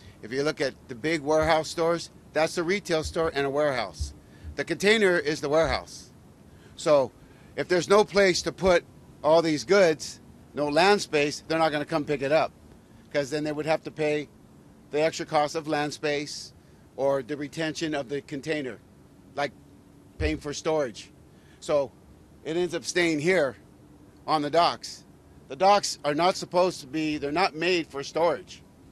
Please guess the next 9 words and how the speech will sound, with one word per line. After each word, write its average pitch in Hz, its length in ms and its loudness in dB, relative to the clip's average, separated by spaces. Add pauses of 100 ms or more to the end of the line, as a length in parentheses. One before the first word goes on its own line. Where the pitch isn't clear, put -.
(520)
They're 135 100 -10
made 165 280 -2
for 147 120 -6
throughput. 160 500 -2 (640)
So 135 200 -4
if 123 80 -10
we 143 100 -8
continue 185 460 -4
to, 151 240 0